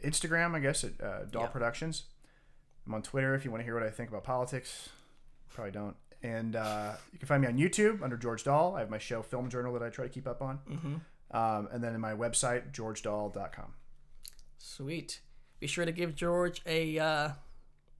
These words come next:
Speaker 2: check him out. He's got some great stuff. Uh, again, doing some videography work, some pretty great stuff, and some short films. Seriously, check out some of his older work. It is
Speaker 1: <laughs>
Speaker 2: hilariously good. <laughs>
Speaker 1: They're ambitious. <laughs> Even though
Speaker 2: Very
Speaker 1: <laughs> Yeah.
Speaker 2: ambitious.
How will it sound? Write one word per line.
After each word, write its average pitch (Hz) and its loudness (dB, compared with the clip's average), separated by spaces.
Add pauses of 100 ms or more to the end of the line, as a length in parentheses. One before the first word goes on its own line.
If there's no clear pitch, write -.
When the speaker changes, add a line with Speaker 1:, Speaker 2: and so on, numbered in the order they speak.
Speaker 2:
check 185 -2
him 175 2
out. 190 8
He's 175 4
got 170 6
some 170 -2
great 170 0
stuff. 180 4 (200)
Uh, 151 2
again, 156 0
doing 151 -2
some 143 -4 (840)
videography 175 10
work, 170 6 (120)
some 156 -4
pretty 160 0
great 160 0
stuff, 165 2
and 151 -4
some 147 -6
short 165 -2
films. 160 2
Seriously, 165 -2
check 160 0
out 165 0
some 165 -2
of 151 -2
his 147 -4
older 147 -2
work. 151 -4
It 143 -6
is 139 -4 (220)
Speaker 1:
<laughs> - -6 (560)
Speaker 2:
hilariously 143 0
good. 156 -2 (200)
<laughs> - -2
Speaker 1:
They're 165 2
ambitious. 180 2
<laughs> - -2
Even 151 6
though 127 4
Speaker 2:
Very 220 12
Speaker 1:
<laughs> 170 4
Yeah. 233 6
Speaker 2:
ambitious. 139 2